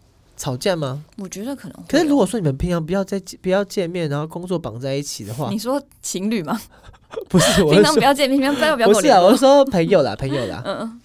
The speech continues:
Speaker 1: 这样可能还蛮好，也，也不会不好吧？
Speaker 2: 你说朋友吗？
Speaker 1: 嗯。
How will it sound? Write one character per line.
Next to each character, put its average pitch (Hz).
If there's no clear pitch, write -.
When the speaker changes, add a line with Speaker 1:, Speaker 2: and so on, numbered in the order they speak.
Speaker 1:
这 285
样 320
可 226
能 143
还 127
蛮 123
好， 190
也， 151
也 165
不 175
会 214
不 170
好 131
吧？ 82
Speaker 2:
你 240
说 370
朋 247
友 285
吗？ -
Speaker 1:
嗯。 135